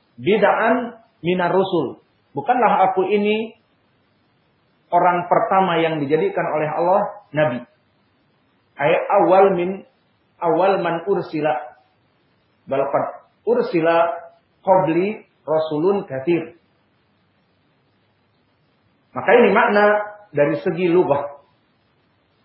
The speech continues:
Apa makna dari segi lughah bidah? Syai' jadid,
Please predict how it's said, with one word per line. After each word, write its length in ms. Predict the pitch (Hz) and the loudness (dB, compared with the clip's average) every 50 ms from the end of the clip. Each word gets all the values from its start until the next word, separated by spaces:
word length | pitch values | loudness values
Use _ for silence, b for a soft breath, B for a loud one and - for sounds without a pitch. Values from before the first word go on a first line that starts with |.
| - | -10
Apa 140 | 143 - 180 170 | -4 -2 0 2
makna 320 | 190 208 208 208 190 175 | 2 2 2 0 2 2
dari 160 | 170 170 170 165 175 | 2 2 2 -2 -4
segi 160 | 165 160 165 | -4 -2 -2
lughah 400 | 160 160 156 170 185 185 160 143 | -2 -2 0 0 0 0 0 0
bidah? 320 | 160 156 165 - - - - - - _ _ _ _ _ _ _ _ _ _ _ _ _ _ _ _ _ _ _ _ _ _ _ _ _ _ | 0 0 0 0 -2 -4 -8 -14 -20 _ _ _ _ _ _ _ _ _ _ _ _ _ _ _ _ _ _ _ _ _ _ _ _ _ _
Syai' 580 | - - 156 165 180 190 208 208 - - - _ _ _ _ - | -8 -4 0 2 2 2 2 0 -2 -10 -20 _ _ _ _ -8
jadid, 480 | 117 143 143 147 190 196 170 - - | -6 -4 -2 0 0 0 0 -2 -6